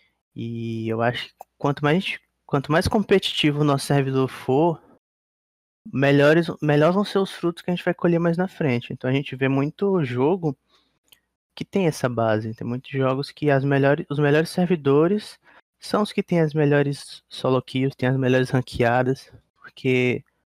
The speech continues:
o nível do dia a dia da galera já é tão alto que quando chega no campeonato, eles amassam todo mundo. Então a gente vê o caso da, do, dos asiáticos no LoL, por exemplo.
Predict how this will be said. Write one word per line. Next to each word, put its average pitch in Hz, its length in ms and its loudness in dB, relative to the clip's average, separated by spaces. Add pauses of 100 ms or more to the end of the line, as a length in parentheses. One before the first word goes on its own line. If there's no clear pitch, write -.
(280)
o 147 60 -4
nível 185 300 2
do 202 120 -4
dia 165 180 2
a 160 40 4
dia 139 220 0
da 135 140 2
galera 127 320 2
já 131 100 2
é 123 60 0
tão 175 320 -4
alto 143 500 -2 (120)
que - 120 -12
quando 151 240 -2
chega 147 240 2
no 147 100 -2
campeonato, 143 840 -4 (580)
eles 123 140 -2
amassam 170 400 -2
todo 151 260 -2
mundo. 123 340 -4
Então - 140 -12
a - 20 -8
gente 135 200 -8
vê 143 140 0
o 127 120 -2
caso 123 360 0
da, 117 300 0 (1120)
do, 113 420 -6
dos 120 180 -2
asiáticos 120 580 2
no 131 120 0
LoL, 117 280 2
por 110 160 -4
exemplo. 110 580 -6